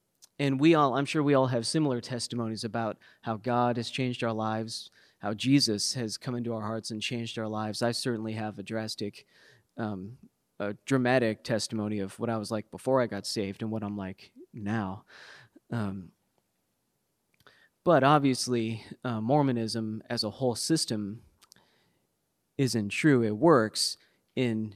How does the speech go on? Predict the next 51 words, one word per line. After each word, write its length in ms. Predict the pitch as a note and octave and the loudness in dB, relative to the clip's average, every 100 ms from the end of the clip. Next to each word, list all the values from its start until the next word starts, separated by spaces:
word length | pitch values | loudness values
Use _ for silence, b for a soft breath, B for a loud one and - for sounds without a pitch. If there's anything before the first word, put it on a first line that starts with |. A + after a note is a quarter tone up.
| B2+ | -6
changing 480 | - D3 C#3 C3+ A#2+ | -4 -2 -2 -4 -4
the 80 | A#2 | -2
lives 360 | A#2+ B2 A#2 | 0 -2 -2
of 120 | A2+ | -4
its 120 | G#2+ - | -6 -2
followers 640 | C#3 C3+ A#2 A2 A2 - | 2 4 4 0 -4 -4
to, 180 | C3 A2 | -6 -4
of 160 | A#2+ A2+ | -4 -2
its 180 | A2 G#2+ | -2 -4
adherents, 600 | G#2 C3+ A#2 G#2+ - - - | -4 -2 -2 -4 -8 -10 -6
but 140 | A#2 | -2
obviously 420 | A#2+ A#2+ A#2 A#2+ | 0 -2 -2 -4
we 160 | A#2 B2+ | -2 0
would 140 | A#2+ | 0
argue 380 | A2+ A#2 A2 A#2 | 0 -4 -6 -6
that 260 | A2 G#2 G2 _ b b b | -6 -6 -8 _ b b b
just 200 | - C3 | -6 -4
because 320 | C3 - A#2 A2 | -4 -2 -2 -2
it 120 | G#2+ | -2
works 280 | B2+ B2 B2+ | -2 -2 -4
in 140 | A2+ | -4
changing 340 | - B2 A#2 | 0 0 0
their 140 | G#2+ G#2 | -4 0
lives 380 | C3 A2 G#2 - | 0 0 -4 -4
doesn't 260 | A2+ A2+ | -4 -2
mean 140 | A2 G2 | -2 -4
it's 120 | - | -6
true. 200 | - A2 | -4 -4
So 120 | G#2 | -4
pragmatism 720 | - D#3 D3 C3+ B2 A2+ A#2+ | 4 6 6 2 -2 -4 -4
is 100 | G#2 | -6
a 40 | |
good 180 | A2 G#2+ | -6 -6
test 320 | - C#3+ - | -2 -2 -2
for 80 | - | -12
truth, 300 | - G#2+ G2+ | -10 -10 -10
but 120 | G#2+ G#2 | -10 -10
it's 160 | - | -8
not 140 | A#2 G#2 | -8 -8
a 60 | |
definition 540 | F#2 G#2+ A2 A2+ - G2+ | -6 -6 -4 -6 -6 -10
of 80 | |
truth. 340 | - - - - B B B B - | -10 -10 -12 -16 B B B B -6
If 140 | B2 | -4
something 400 | - C3+ C3+ B2+ | 0 0 0 -2
is 160 | A2+ - | -2 -6
true, 420 | - E3 B2+ G#2+ - - | -2 2 2 0 -6 -8
it 160 | B2 A#2 | -6 -4
will 180 | G#2 | -4
work, 300 | A2 A2 - | -2 -2 -4
though. 240 | - - | -8 -8